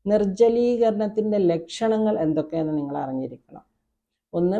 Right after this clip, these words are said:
മൂത്രത്തിൻ്റെ അളവ് കുറഞ്ഞു വരിക, മൂത്രത്തിൻ്റെ കളറ് കൂടി വരിക, അതായത് കട്ടൻ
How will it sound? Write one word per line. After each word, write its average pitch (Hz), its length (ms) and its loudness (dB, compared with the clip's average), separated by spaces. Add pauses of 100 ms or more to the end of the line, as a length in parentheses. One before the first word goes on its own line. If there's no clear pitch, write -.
മൂത്രത്തിൻ്റെ 175 640 0
അളവ് 151 300 -2 (180)
കുറഞ്ഞു 139 380 -4
വരിക, 127 240 -6 (540)
മൂത്രത്തിൻ്റെ 175 560 -2 (120)
കളറ് 175 400 0 (240)
കൂടി 170 320 4
വരിക, 131 220 -4 (140)
അതായത് 156 300 -4 (100)
കട്ടൻ 170 280 -2